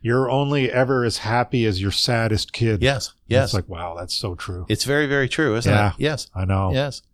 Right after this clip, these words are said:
Speaker 1: You never fully let go.
Speaker 2: No, no.
Speaker 1: No.
Speaker 2: So doing this, something like this, you start, you finish, you go,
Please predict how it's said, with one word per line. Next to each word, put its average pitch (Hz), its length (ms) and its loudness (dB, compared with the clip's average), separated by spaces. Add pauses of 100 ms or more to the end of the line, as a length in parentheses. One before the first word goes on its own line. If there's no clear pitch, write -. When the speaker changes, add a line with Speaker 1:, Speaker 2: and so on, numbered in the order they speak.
Speaker 1:
You 101 160 -4
never 104 320 2
fully 101 320 0
let 95 200 2
go. 92 440 -2
Speaker 2:
No, 151 260 -2 (320)
no. 131 160 0
Speaker 1:
No. 98 260 -6 (480)
Speaker 2:
So 135 320 2
doing 143 320 4
this, 120 160 -6
something 143 240 2
like 110 220 -4
this, 143 480 4
you 117 80 -8
start, 143 440 2
you 110 120 -4
finish, 131 540 0
you 110 80 -2
go, 107 180 2